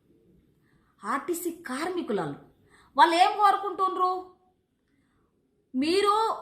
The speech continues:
రాష్ట్ర అధ్యక్షులుగా ఉన్నప్పుడు తెలంగాణ ఉద్యమంలో ఉద్యమానికి సపోర్ట్గా రండి అని పిలిపించినావు. ఏమని పిలిపించినావు? ఉమ్మడి రాష్ట్రంలో ఆర్టీసీ కార్మిక, ఆర్టీసీ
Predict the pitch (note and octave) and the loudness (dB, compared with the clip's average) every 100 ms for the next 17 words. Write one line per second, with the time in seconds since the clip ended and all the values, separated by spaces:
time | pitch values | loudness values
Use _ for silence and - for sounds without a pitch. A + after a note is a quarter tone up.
0 | - _ _ _ G3+ A3+ B3+ F#4+ - F4+ | -16 _ _ _ -4 2 4 4 4 2
1 | C4+ E4+ E4+ E4 C#4+ C4 C4 C4 D#4+ F#4+ | 4 -2 -4 -2 0 2 0 0 -4 -4
2 | D4 D4 E4+ F#4+ F#4 E4 C#4+ A3+ D4+ D4 | 2 2 6 6 8 4 -2 -6 -2 -2
3 | B3+ A#3 D#4 A4 - - _ _ _ _ | -2 0 0 -2 -6 -20 _ _ _ _
4 | _ _ _ _ _ _ _ _ - B3+ | _ _ _ _ _ _ _ _ -6 -6
5 | A#3+ F#4 F#4+ G4 G4 G4+ - D4 F#4 F#4+ | 4 6 8 6 4 -6 -2 -2 2 0
6 | F#4+ F4+ D#4+ D#4 D4+ E4 - D4+ D#4 D#4+ | 2 2 2 0 -2 -4 -6 -10 -6 -8
7 | - C4 F#3+ - _ _ G#3+ C#4+ D#4+ D#4 | -6 -8 -10 -14 _ _ -4 -2 -2 -8
8 | - D4+ - D4+ E4 G#4+ - _ _ _ | -10 -12 -6 -4 -4 -6 -16 _ _ _
9 | _ _ D4 F#4+ G#4 G#4 G4 F#4+ - F#4 | _ _ -6 4 4 6 4 4 4 0
10 | F4+ F4 F4 F4 F#4+ - - _ _ _ | 2 0 2 2 0 -8 -20 _ _ _
11 | _ _ _ _ _ _ _ A#3+ D4 D#4+ | _ _ _ _ _ _ _ 4 4 4
12 | F#4 F4+ E4+ D#4 D4 C#4+ C#4+ - A3+ - | -4 -6 -4 4 4 2 -6 -10 -16 -2
13 | B3 D4 F4 - | 2 2 -2 -6